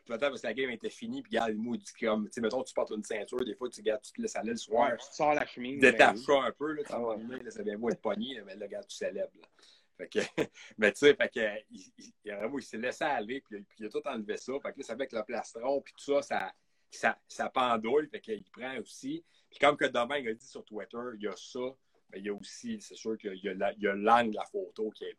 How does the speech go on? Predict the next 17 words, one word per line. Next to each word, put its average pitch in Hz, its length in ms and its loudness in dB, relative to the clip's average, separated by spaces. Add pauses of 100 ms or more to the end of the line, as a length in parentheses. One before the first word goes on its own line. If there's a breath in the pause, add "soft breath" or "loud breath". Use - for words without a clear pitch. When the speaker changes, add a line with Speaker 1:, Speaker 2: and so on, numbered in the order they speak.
Speaker 1:
pas, 98 60 -8
là. 92 100 -6
Speaker 2:
C'est 127 100 2
ça, 202 300 10
l'angle. 156 480 4 (320)
Moi, 196 140 -4
je - 80 -16
pense 190 220 -4
que 156 80 -8
l'angle 151 400 -4
en 123 180 -12
est 139 80 -10
pour 135 180 -12
beaucoup 123 380 -10
quand 120 240 0
même, 123 300 -2
là, 98 160 -8